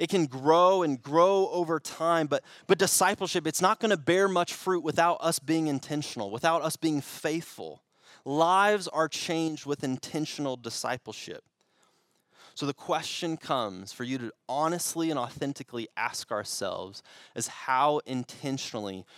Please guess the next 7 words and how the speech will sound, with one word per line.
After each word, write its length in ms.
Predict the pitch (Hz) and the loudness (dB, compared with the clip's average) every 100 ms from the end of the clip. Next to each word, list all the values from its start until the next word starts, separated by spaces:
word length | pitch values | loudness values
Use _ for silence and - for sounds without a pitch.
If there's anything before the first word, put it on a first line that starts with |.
| - - | -20 -10
do 140 | 123 | -8
we 400 | 110 117 135 139 | -8 -6 -4 -4
pursue 580 | - 127 117 - 131 123 | -6 -10 -6 -6 -6 -8
people 360 | - 110 - 104 | -10 -12 -8 -8
in 120 | 101 | -8
discipleship? 680 | 95 92 87 - - - - _ _ _ _ _ _ _ _ _ _ _ _ _ _ _ _ _ _ _ _ _ _ _ _ _ _ _ _ | -8 -8 -8 -12 -16 -18 -20 _ _ _ _ _ _ _ _ _ _ _ _ _ _ _ _ _ _ _ _ _ _ _ _ _ _ _ _
How 360 | 107 135 113 | -2 0 -2